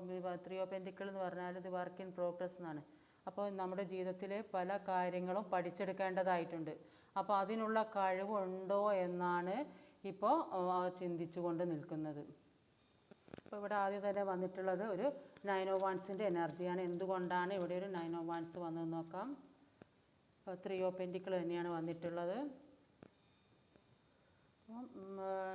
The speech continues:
Nine of Wands-ിൻ്റെ എനർജിയും ഒരു Three of Pentacles-ിൻ്റെ എനർജിയാണ് വന്നിട്ടുള്ളത്. അപ്പോൾ Nine of Wands-ിൻ്റെ എനർജിയിൽ പറയുന്നത്, അപ്പോൾ ഇവർ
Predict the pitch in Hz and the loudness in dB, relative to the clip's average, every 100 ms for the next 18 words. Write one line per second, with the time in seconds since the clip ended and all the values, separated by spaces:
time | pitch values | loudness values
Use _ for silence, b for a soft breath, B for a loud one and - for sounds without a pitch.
0 | 190 190 190 196 190 196 185 214 208 185 | -2 -2 0 0 2 0 -2 -4 0 0
1 | 180 170 185 226 180 - 180 175 175 185 | 0 -2 -4 -4 -4 -2 0 0 0 -4
2 | 180 180 190 196 175 170 160 175 170 165 | -4 -8 -4 -2 -2 -4 -4 -4 -4 -6
3 | 165 170 170 190 277 B B B _ - | -6 -6 -4 -4 -6 B B B _ -20
4 | - - 269 262 233 226 220 220 220 226 | -14 0 2 4 4 4 6 6 4 0
5 | 220 214 202 180 196 185 180 175 175 175 | 2 2 2 -2 -4 0 0 2 0 -2
6 | 175 175 - - - - 208 208 214 208 | -4 -6 -12 -18 -20 -14 -6 0 2 4
7 | 202 214 | 2 2